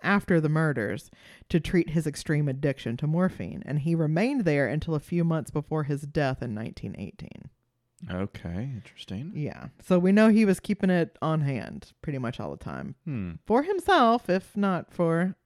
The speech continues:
Speaker 1: anyone else. The first person arrested for the murder of Andrew and Abby was a Portuguese immigrant who was detained a few hours after the murder. I couldn't find any information on the sort of quote-unquote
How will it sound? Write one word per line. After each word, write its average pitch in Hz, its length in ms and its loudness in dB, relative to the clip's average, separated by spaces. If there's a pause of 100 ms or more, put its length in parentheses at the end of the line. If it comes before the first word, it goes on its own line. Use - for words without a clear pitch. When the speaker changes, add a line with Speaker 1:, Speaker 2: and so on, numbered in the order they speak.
(100)
Speaker 1:
anyone 135 300 -6
else. 139 240 -8 (1200)
The 175 80 0
first 262 300 4
person 370 280 4
arrested 202 440 4
for 165 140 0
the 151 100 2
murder 135 440 0
of 143 240 -2
Andrew 139 380 -2
and 123 140 -4
Abby 117 480 -6
was 147 180 -4
a 143 60 -4
Portuguese 151 720 -2
immigrant 110 720 -6
who 156 100 -2
was 151 140 -2
detained 180 400 -2
a 175 40 2
few 185 240 -2
hours 151 340 0
after 135 240 -4
the 135 100 -6
murder. 127 540 -10 (580)
I 175 60 2
couldn't 415 260 0
find 330 180 4
any 294 220 0
information 220 560 0
on 202 140 2
the 180 80 0
sort 180 260 0
of 165 140 -8
quote-unquote 165 720 0